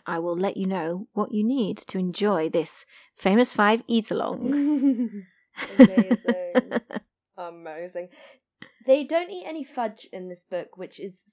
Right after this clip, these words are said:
Speaker 2: significant because I made some fudge and I actually have more fudge than I know what to do with, because when you make just one batch, that's too much for two people to eat.
Speaker 1: Yes.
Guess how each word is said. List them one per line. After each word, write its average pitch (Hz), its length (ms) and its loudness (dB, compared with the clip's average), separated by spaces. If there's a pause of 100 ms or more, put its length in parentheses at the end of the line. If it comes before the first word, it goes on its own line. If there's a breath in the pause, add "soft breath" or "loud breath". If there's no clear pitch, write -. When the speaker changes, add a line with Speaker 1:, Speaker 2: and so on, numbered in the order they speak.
Speaker 2:
significant 202 760 -10
because 185 340 -14 (100)
I 196 140 -14
made 214 560 -12
some - 280 -20
fudge - 540 -18
and 190 180 -10
I 185 80 -8
actually 196 340 -12
have 190 180 -12 (420)
more 240 180 -6
fudge 196 480 -10
than 190 200 -12
I 196 60 -10
know 202 140 -10
what - 140 -14
to - 80 -20
do 220 160 -10
with, 156 220 -14
because 180 380 -12 (280)
when 202 180 -12
you 262 120 -8
make 294 280 -14
just 247 220 -16
one - 220 -12
batch, 202 440 -14
that's - 200 -20
too - 220 -14
much - 280 -10
for 254 100 -12
two 240 220 -12
people 214 580 -14
to 180 140 -18
eat. 180 280 -14
Speaker 1:
Yes. 175 260 -8